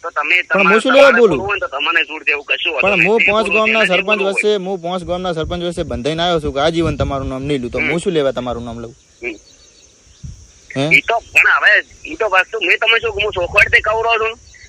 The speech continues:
Speaker 2: હા.
Speaker 1: હું તમને એ નહીં કહેતો કે તમે મારું રેકોર્ડિંગ મત કરો, એમ જ કીધું એક શબ્દ. એક
Speaker 2: ના.
Speaker 1: કેટલી મિનિટથી વાત ચાલુ છે?
Speaker 2: ના, ના, વાત
Speaker 1: અ,
Speaker 2: સાચી.
Speaker 1: કેટલો ટાઈમ થયો? અગિયાર મિનિટથી છે.
Speaker 2: હમ.
Speaker 1: પચાસ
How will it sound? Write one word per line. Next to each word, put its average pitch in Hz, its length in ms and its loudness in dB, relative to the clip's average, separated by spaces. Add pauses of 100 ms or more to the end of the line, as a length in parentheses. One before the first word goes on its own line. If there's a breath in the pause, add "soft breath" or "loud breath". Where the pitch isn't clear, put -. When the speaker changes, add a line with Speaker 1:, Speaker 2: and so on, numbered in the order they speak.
(100)
Speaker 2:
હા. 135 140 -2
Speaker 1:
હું 165 160 -2
તમને 214 240 4
એ 226 200 4
નહીં 247 180 6
કહેતો 247 180 4
કે 233 80 -2
તમે 233 180 0
મારું 208 280 2
રેકોર્ડિંગ 202 460 0
મત 196 100 -2
કરો, 208 220 -2
એમ 208 200 2
જ 214 240 -2
કીધું 170 180 0
એક 165 120 -2
શબ્દ. 147 500 -2
એક - 140 0
Speaker 2:
ના. 151 120 4
Speaker 1:
કેટલી 175 360 -2
મિનિટથી 185 320 0
વાત 165 180 -2
ચાલુ 156 260 -2
છે? 143 140 -4 (180)
Speaker 2:
ના, 131 160 -6
ના, 120 100 -6
વાત 120 140 -6
Speaker 1:
અ, 143 40 -2
Speaker 2:
સાચી. 147 600 -2
Speaker 1:
કેટલો - 240 -2
ટાઈમ 131 240 0
થયો? 123 160 0
અગિયાર - 340 0
મિનિટથી 185 440 0
છે. 139 140 -4
Speaker 2:
હમ. - 320 -12
Speaker 1:
પચાસ 151 260 4